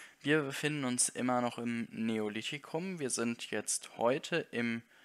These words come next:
Jung- bis Spätneolithikum. Wir bewegen uns in einem Zeitraum zwischen dreitausendeinhundert vor Christus und zweitausendsechshundert fünfzig vor Christus. Und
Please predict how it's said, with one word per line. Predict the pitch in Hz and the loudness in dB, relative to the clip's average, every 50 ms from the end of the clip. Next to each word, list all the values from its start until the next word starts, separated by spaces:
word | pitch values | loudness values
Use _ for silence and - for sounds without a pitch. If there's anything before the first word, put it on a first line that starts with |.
| - _ _ | -20 _ _
Jung- | - 110 117 120 127 127 127 131 127 | -2 0 2 4 4 2 2 0 -2
bis | - 104 104 - - - - - | -4 -4 -2 -2 -2 -4 -4 -6
Spätneolithikum. | - - - - 123 156 170 - - 175 170 170 170 165 170 170 - 180 - - - 170 165 | -8 -8 -4 0 0 0 0 -2 -4 -4 -4 -2 -2 -2 -2 -2 -2 -6 -4 -4 -4 -2 -2
Wir | 151 135 | -2 -2
bewegen | - - 117 117 120 127 131 131 | -2 -2 -2 -2 -2 0 -2 -4
uns | - - 110 113 113 - | -4 -2 -4 -2 -2 -2
in | - - | -2 -2
einem | 64 92 104 101 - | -2 -2 -2 0 0
Zeitraum | - - 113 113 123 - - - 110 117 117 113 113 110 | 0 2 2 0 0 -2 -4 -2 2 2 2 2 2 -2
zwischen | - - - 156 160 - 139 131 117 113 - _ - - - - - - - _ - | -2 -2 0 -2 -2 -2 -2 -2 -4 -4 -6 _ -18 -20 -20 -20 -20 -20 -20 _ -10
dreitausendeinhundert | - 117 113 113 113 - 117 113 107 107 104 - - - 98 101 101 120 135 165 185 - - - | 2 4 4 4 4 4 0 0 0 0 -4 -8 -6 -6 -6 -4 -4 -4 -2 0 0 0 0 -4
vor | - - 180 170 | -2 -2 -2 -2
Christus | - - - 170 170 - - - 165 165 175 - - - - - - - - _ _ - | -2 -4 -4 -4 -4 -4 -4 -4 -4 -4 -4 -6 -10 -12 -20 -20 -20 -20 -20 _ _ -4
und | 123 127 131 - - - - _ - _ | -2 -2 -2 -2 -6 -14 -16 _ -6 _
zweitausendsechshundert | - - - - 113 117 - 117 113 110 107 113 110 - 110 110 - - - 120 113 110 107 - | -2 0 0 0 0 0 0 0 -2 -2 -2 -2 0 2 2 2 2 0 -2 -2 -2 -2 -4 -4
fünfzig | - - 117 123 131 127 - - - 117 101 92 - - - - - | -4 -2 -2 -2 -2 -4 0 0 0 0 0 -4 -6 -12 -18 -20 -18
vor | - - - 101 98 | -10 -4 -4 -4 -4
Christus. | - - - 101 101 - - - - - - - - - - _ _ _ _ _ _ - - - - - - - - - - - _ _ _ | -6 -8 -8 -4 -4 -4 -4 -4 -6 -6 -6 -6 -6 -8 -12 _ _ _ _ _ _ -20 -20 -20 -20 -20 -20 -20 -20 -20 -20 -20 _ _ _
Und | - 110 110 - - | -8 -6 -6 -6 -6